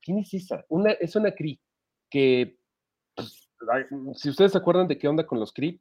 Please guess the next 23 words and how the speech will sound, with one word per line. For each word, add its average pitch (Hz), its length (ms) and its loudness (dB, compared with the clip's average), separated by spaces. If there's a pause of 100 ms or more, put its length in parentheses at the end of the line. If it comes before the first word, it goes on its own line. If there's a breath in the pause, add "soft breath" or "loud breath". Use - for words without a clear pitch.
(120)
bien 110 180 -4
por 127 100 -10
ustedes. 143 480 -6 (600)
Hay 170 80 4
muchos 196 360 2
Kree 170 340 -2
Skrulls 143 500 0
que, 139 180 0
güey, 180 360 2 (140)
a 147 80 0
nadie 190 220 4
le 196 80 2
importan 160 440 0
los 117 120 -6
Skrulls. - 680 -6
Si 160 100 -2
algo 160 200 4
nos 151 180 4
des-, 123 180 -4
nos 120 400 -2
demostró 123 580 0
Secret 143 360 -6
Invasion, 127 500 -2